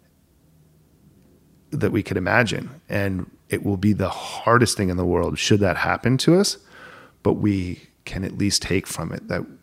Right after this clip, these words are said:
we were able to give the amount of love that we have to someone that would not have had it. And it hit us really hard, I think, probably, like, a week after, because when we went to the hospital, we walked into this room,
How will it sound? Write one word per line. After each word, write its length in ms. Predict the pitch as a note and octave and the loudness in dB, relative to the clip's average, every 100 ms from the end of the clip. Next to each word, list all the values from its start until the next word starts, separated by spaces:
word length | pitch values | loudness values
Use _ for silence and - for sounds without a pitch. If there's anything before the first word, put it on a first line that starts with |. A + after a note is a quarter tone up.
| _ - | _ -14
we 320 | G2 G2 G#2 G2+ | -6 4 6 8
were 180 | G#2+ - | 6 2
able 500 | F2+ F2+ E2 - - _ _ _ _ _ _ - | -2 -2 -4 -6 -12 _ _ _ _ _ _ -6
to 120 | F#2 | -6
give 320 | - F2 D#2 | -2 -2 0
the 120 | F2 | -2
amount 300 | F2 F2+ E2+ | -2 -2 -2
of 60 | D2+ | 0
love 280 | D#2+ D#2 F2 | 0 -2 -2
that 140 | E2 | -2
we 140 | E2+ | -2
have 480 | E2+ F2 E2 E2+ D3 - _ _ _ _ _ _ | -2 -4 -4 -4 -6 -8 _ _ _ _ _ _
to 140 | - G2 | -4 -2
someone 400 | - F2 E2 D#2+ | 0 0 -2 -4
that 120 | E2 | -6
would 140 | - | -6
not 160 | D#2+ E2+ | -6 -6
have 100 | E2+ | -6
had 240 | - F2 | -6 -6
it. 160 | E2+ - _ - | -8 -12 _ -10
And 300 | F#2 E2 - - - - - | -6 -6 -8 -14 -20 -20 -14
it 120 | F2+ E2 | -6 2
hit 120 | A#2 | 4
us 180 | A2 - | 4 6
really 260 | G#2 F#2 | 4 4
hard, 400 | E2 G#2 A#2+ G2+ | 2 4 4 4
I 60 | F2 | 0
think, 220 | - F2+ | -4 -8
probably, 300 | - F2 F2+ | -4 -2 0
like, 180 | E2 E2+ | -2 0
a 60 | |
week 300 | F#2+ G2+ F#2+ - | 2 2 0 -4
after, 640 | F#2 G#2+ - G2 F#2 - - _ - | -2 -4 -4 -6 -6 -8 -16 _ -8
because 260 | F#2+ F#2+ F2 | -4 -4 -2
when 140 | F#2+ | -2
we 100 | F2+ | -2
went 240 | F2 G2+ - | -2 -2 -2
to 120 | A2 | -2
the 80 | G#2 | 0
hospital, 680 | G#2 A2 - - E2 - - - - - - | 0 0 0 -2 -6 -8 -14 -20 -20 -20 -8
we 100 | - | 0
walked 300 | G2 G2 F#2 | 2 2 0
into 220 | G2+ G2 | -4 -2
this 240 | G2+ G2+ - | 0 0 2
room, 420 | A#2 G#2 D#2+ E2+ | 2 2 -2 -8